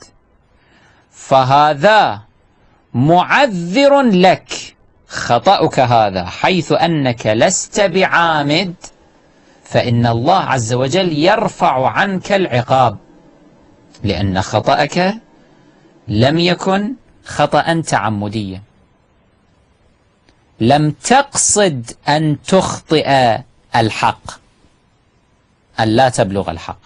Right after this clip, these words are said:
وإنما هذا ما وصلت إليه باجتهادك وبحسب فكرك. هنا الله عز وجل يعذرك،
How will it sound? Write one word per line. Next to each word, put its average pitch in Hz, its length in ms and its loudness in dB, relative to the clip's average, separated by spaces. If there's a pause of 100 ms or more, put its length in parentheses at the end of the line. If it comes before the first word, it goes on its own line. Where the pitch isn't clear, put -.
(380)
وإنما 202 400 2
هذا 240 480 2
ما 202 160 0
وصلت 190 480 0
إليه 185 460 -2
باجتهادك 170 680 -4
وبحسب 147 520 -6
فكرك. - 600 -14 (2000)
هنا 135 300 0
الله 117 200 0
عز 104 280 -2
وجل 123 480 -2 (500)
يعذرك، 113 1200 -2